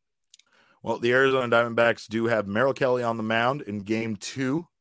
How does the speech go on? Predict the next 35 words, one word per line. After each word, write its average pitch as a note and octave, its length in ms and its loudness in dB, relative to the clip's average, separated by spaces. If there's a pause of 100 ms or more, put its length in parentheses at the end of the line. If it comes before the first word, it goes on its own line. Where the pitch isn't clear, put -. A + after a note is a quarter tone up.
of G#2 160 -6
this A2 180 -4
doubleheader G2+ 540 2
this G2+ 180 -4
afternoon. G#2 500 -4
Jesse A2 280 -2
and G#2 80 -4
I G2+ 80 -2
are G2 120 -6
gonna G2+ 160 -4
get G2+ 120 -2
off G2+ 140 0
to G#2+ 60 -12
watch B2 280 2
it. F3 140 -2 (380)
I, A#2+ 480 6
in A2 140 -2
full B2+ 220 -2
disclosure, B2 600 -2
am G2+ 260 -10
not B2 240 2
going A2+ 160 -2
to G#2 60 -4
watch G#2+ 200 2
the A2 80 -8
whole A#2+ 160 -2
game C3+ 220 -6
because C#3 180 -12
I'm F3 100 -8
gonna F#3 100 -6
go E3 100 2
watch D#3+ 220 -2
the D#3+ 100 -12
Phoenix E3 320 -6
Suns D3+ 380 -6